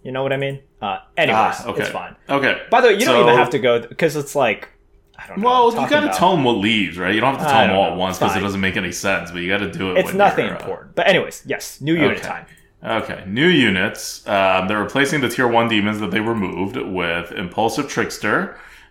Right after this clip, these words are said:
Speaker 2: Uh, two two, Death Rattle, give this minion's maximum health to a friendly minion. Uh, and then Icky Imp, uh, one one, Death Rattle, summon two one one imps. It's a lot of,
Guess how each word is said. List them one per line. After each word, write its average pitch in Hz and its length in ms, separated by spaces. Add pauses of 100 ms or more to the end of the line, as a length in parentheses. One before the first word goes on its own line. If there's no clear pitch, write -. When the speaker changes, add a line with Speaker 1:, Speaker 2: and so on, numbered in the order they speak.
(120)
Speaker 2:
Uh, 92 440
two - 140
two, 139 540
Death 123 240
Rattle, 131 460
give 127 180
this 117 140
minion's 113 340
maximum 98 500
health - 540 (280)
to 113 140
a 98 60
friendly 92 300
minion. 87 420 (720)
Uh, 90 600
and 92 160
then 95 220
Icky 156 360
Imp, 147 260 (280)
uh, 87 640
one 98 320
one, 123 280 (120)
Death 92 240
Rattle, 98 240
summon 95 400
two 220 380
one 95 300
one 90 220
imps. - 560 (560)
It's - 320 (220)
a 90 60
lot 85 300
of, 87 280